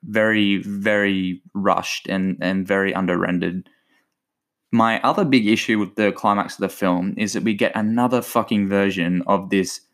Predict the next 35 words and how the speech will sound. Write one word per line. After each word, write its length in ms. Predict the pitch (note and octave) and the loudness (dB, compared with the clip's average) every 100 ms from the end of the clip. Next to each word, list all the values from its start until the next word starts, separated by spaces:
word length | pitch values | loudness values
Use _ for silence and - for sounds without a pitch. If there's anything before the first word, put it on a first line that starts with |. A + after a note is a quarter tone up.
| _ _ - | _ _ 0
blue 280 | A#2+ A#2+ A2 | 4 6 6
beam 600 | G2 G#2 G#2 G2+ F#2+ - | 4 2 2 2 0 -4
shi-, 320 | - G#2+ F#2+ | -2 -2 -2
shooting 360 | - - A2 G#2+ | -6 -2 0 2
into 180 | G2+ G2+ | -2 -2
the 120 | F#2 | -4
sky. 540 | - - F#2+ F2+ F2+ - - | -4 2 2 2 -2 -10 -4
Now, 160 | G2 | -4
it's 80 | - | 0
shooting 280 | C#3 C3 A2+ | 2 2 2
across 380 | - A2 G#2+ - | 0 -2 -2 -2
the 100 | G2+ | -6
sky 340 | - G2+ F#2+ | 0 2 2
here. 160 | G2 G2 | 2 -2
It's 120 | - | 0
not 240 | G#2+ - | -2 0
going 300 | G2+ F#2+ F2+ - | 0 0 -2 0
up, 220 | F#2+ F2 - _ _ _ - | 2 2 -2 _ _ _ -4
but 180 | G2+ - - | -4 -4 -12
it 100 | - | -4
is 140 | A2 G2 | -4 -4
very, 320 | G2+ A2 G#2+ | 0 2 2
very 260 | F#2+ G2 F#2 | 2 0 0
frustrating. 760 | - F#2+ - F#2+ F#2 F2+ F2+ | -2 -2 0 -2 0 -2 -4
We 120 | G#2+ G#2+ | -4 -2
have 200 | G#2 G#2 | -2 -2
had 240 | G2+ F#2+ | -4 -2
this 160 | F#2+ - | -6 -6
from 300 | - A2 G2 | -2 -2 0
Sony 440 | - A2 A2 G#2+ | 0 0 2 2
movies 360 | G2 F#2+ F#2 F2 | 2 2 0 -2
alone. 600 | F2 F#2 F#2 F2 G2 - _ _ _ | -2 0 0 0 -2 -6 _ _ _
Amazing 440 | - G#2+ A2 A2 G#2 | -4 0 0 0 -2
Spider-Man 880 | - F#2+ F#2 F#2 F#2+ F#2 F#2 F2+ - | -2 2 2 2 0 -2 -2 -4 -2
and 440 | F#2+ F#2 F2 E2+ | -2 -2 -2 -8